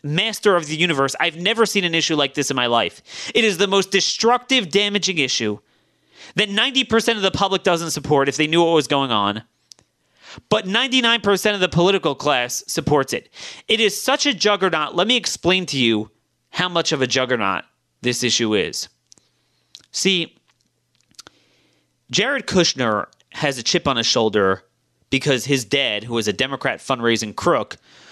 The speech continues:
was thrown in the joint by Chris Christie when he was U S attorney in New Jersey. And he's upset about long sentences and this and that.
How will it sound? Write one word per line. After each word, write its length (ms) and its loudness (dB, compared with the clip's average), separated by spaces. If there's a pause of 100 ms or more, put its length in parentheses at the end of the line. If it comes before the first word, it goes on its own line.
(160)
was 160 2
thrown 320 0
in 220 -2
the 80 0
joint 520 0 (360)
by 160 0
Chris 240 -2
Christie 340 0
when 120 0
he 40 2
was 160 0
U 140 2
S 100 0
attorney 580 -2 (440)
in 80 -2
New 80 0
Jersey. 680 0 (1000)
And 520 -4 (600)
he's 260 0
upset 580 0
about 320 -2
long 280 0
sentences 800 2
and 100 -4
this 160 0
and 120 -2
that. 340 0